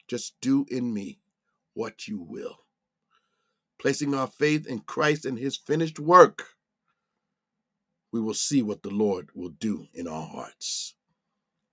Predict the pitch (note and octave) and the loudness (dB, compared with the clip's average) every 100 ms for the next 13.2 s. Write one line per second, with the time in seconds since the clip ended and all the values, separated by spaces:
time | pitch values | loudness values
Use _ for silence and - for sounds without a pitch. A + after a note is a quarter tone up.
0 | _ _ _ - - - A#2 A#2+ A#2 B2+ | _ _ _ -14 -14 4 6 8 6 4
1 | B2+ B2 A#2+ G2 - - _ _ - A2+ | 4 2 -2 -4 -8 -20 _ _ -10 -4
2 | C3+ C3 G#2+ G2 - _ _ _ _ _ | -2 -2 -4 -10 -12 _ _ _ _ _
3 | _ _ _ _ _ _ G#2 A2 A2+ A2+ | _ _ _ _ _ _ -4 -4 -2 -2
4 | G#2+ G#2+ A2+ A2 G#2 - - _ - - | 0 0 2 0 -2 -6 -14 _ -20 -20
5 | _ - - - A2+ G#2+ B2 A2+ A2 - | _ -10 -4 2 2 0 -2 0 -2 -2
6 | G#2+ A2 G#2+ A2 G2+ G#2 A#2 A#2+ - _ | -2 0 0 0 2 4 4 2 -2 _
7 | _ _ _ _ A2 C3+ D3 D#3 - _ | _ _ _ _ 4 8 10 8 2 _
8 | _ _ _ _ _ _ C3 C#3 C3+ C3 | _ _ _ _ _ _ 2 4 4 0
9 | A2+ B2+ - B2+ B2+ B2 B2 D3 _ _ | -2 -2 -4 -2 -2 0 -4 -8 _ _
10 | _ _ _ _ G2 - - C#3+ C#3+ C3+ | _ _ _ _ -8 -8 4 8 8 4
11 | C#3 A2 A#2+ A#2+ A#2 G#2 B2 A#2+ G#2 - | -2 -2 0 0 -2 -2 -4 -4 -8 -12
12 | G2+ - B2+ B2 G#2 - - C3+ C#3 A#2+ | -12 -2 -2 0 -4 -10 0 0 0 -6
13 | C3 | -6